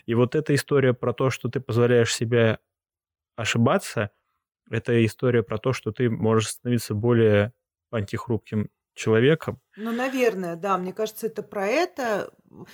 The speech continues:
Speaker 2: Ты мне потом обязательно скинешь <laughs> название этого прекрасного человека. Я прям готова уже все его работы прочитать. Мне прям зашло. Вот. А, да,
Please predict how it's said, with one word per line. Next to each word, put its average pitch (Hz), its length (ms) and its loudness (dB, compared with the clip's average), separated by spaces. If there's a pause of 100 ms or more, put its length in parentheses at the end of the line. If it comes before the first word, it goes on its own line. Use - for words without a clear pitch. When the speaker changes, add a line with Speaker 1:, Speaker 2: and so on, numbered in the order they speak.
(220)
Speaker 2:
Ты 208 80 -8
мне 214 100 -2
потом 220 200 -4
обязательно 208 440 -4
скинешь 180 500 -8
<laughs> 220 140 -4 (220)
название 277 480 6
этого 226 140 4
прекрасного 254 520 -2
человека. 302 260 -10
Я 208 240 6
прям 190 240 -2
готова 196 280 4
уже 170 140 0
все 190 160 -2
его 175 120 2
работы 185 300 -4
прочитать. 175 460 -8 (540)
Мне 185 480 2
прям 202 180 0
зашло. 180 480 -8 (380)
Вот. 190 680 2
А, 185 600 -6
да, 180 400 -2